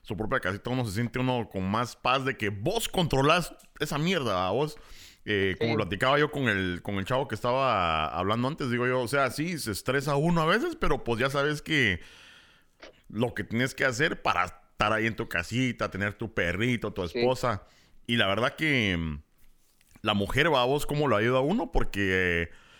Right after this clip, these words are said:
Speaker 1: como decís vos, conociste a tu esposa y como que de ahí empezó todo el avance, va vos.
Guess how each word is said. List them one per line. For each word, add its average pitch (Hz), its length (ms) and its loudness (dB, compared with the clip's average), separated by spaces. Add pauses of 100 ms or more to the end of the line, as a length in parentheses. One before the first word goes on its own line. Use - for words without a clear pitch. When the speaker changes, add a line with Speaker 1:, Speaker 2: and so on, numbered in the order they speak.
(140)
Speaker 1:
como 107 260 2
decís 120 200 0
vos, 156 240 0
conociste 120 460 -2
a 147 80 0
tu 123 100 -2
esposa 156 520 -2
y 131 60 -2
como 95 280 -2
que 87 640 0
de 107 180 -2
ahí 120 200 4
empezó 139 340 2
todo 143 220 0
el 120 80 2
avance, 113 380 2
va 82 120 0
vos. 120 280 -2